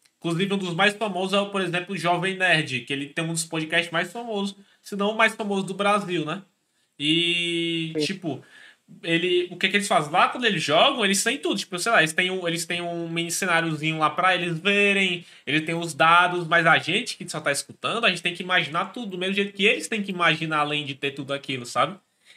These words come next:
Speaker 1: Então, meio que eu sinto que também isso até pode ser inserido nesse negócio de web rádio, tá ligado?
Speaker 2: Ah, lembra muito da, da questão de quando rolava jogo de futebol pelo Rádio
Speaker 1: É.
Speaker 2: A M, né?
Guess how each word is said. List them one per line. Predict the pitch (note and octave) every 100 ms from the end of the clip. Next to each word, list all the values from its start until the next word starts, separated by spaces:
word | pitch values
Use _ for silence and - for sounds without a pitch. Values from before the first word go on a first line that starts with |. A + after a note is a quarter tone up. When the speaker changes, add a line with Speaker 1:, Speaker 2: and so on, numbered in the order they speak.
| -
Speaker 1:
Então, | D#3+ F#3
meio | F3+ F#3
que | G3+
eu |
sinto | G3 G3+ -
que | G3
também | F#3+ E3+ E3+
isso | - F#3+
até | E3+ F3 E3+ - -
pode | F#3+ -
ser | - F3+
inserido | F3 - F3+ E3 E3
nesse | E3 E3
negócio | E3+ D#3 D#3
de | E3
web | D#3+ D3+ E3
rádio, | E3+ D3 C3 B2+ _ _ _ _ _ _ -
tá |
ligado? | A#2+ A#2+ B2 _ -
Speaker 2:
Ah, | G3+
lembra | G#3 C4 C4 A#3+
muito | G#3+ B3+ _ B3+
da, | B3
da | A#3+
questão | B3 A3 - A3 A#3
de | G#3+ G3+
quando | - A3 A3 A3
rolava | F#3+ G3 G3 G#3+ G#3+ G3
jogo | D3+ F3+ G3+
de | F#3+ -
futebol | F3 - C3+ D3+ G3+ G#3
pelo | G3+ G#3+
Rádio | G3+ G3 A#3+
Speaker 1:
É. |
Speaker 2:
A | D#3
M, | E3 D#3+ E3
né? | F3+ A3